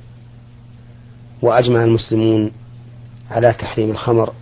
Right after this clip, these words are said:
إجماعاً قطعياً لا خلاف فيه بينهم، حتى عد أهل العلم تحريم الخمر من الأمور المعلومة بالضرورة من دين الإسلام،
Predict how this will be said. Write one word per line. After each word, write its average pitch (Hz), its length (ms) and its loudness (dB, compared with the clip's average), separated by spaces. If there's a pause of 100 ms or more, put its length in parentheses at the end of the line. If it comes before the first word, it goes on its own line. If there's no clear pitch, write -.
(680)
إجماعاً 110 580 -2 (120)
قطعياً 113 580 0 (880)
لا 123 140 6
خلاف 117 360 0
فيه 110 300 -4
بينهم، 107 380 -2 (1300)
حتى 117 560 0 (800)
عد 120 300 -4
أهل 110 240 -2
العلم 110 340 0 (1080)
تحريم 110 580 -2 (1500)
الخمر 120 420 0 (720)
من 113 120 0
الأمور 113 380 2
المعلومة 113 540 0
بالضرورة 113 600 2
من 110 160 0
دين 113 180 0
الإسلام، - 380 -6